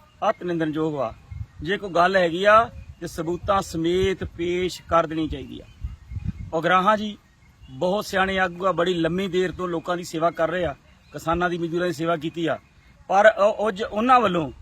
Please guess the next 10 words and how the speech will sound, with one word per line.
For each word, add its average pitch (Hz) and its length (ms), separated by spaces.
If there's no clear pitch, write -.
ਕੁਝ 240 200
ਜਥੇਬੰਦੀਆਂ 226 680
ਨੂੰ 220 260
ਭਾਜਪਾ 185 420
ਤੇ 226 140
ਦੱਸ 208 240
ਕੇ 165 240
ਆਪਣੀ 196 320
ਖਿੱਲੀ 190 380
ਆਪ 185 320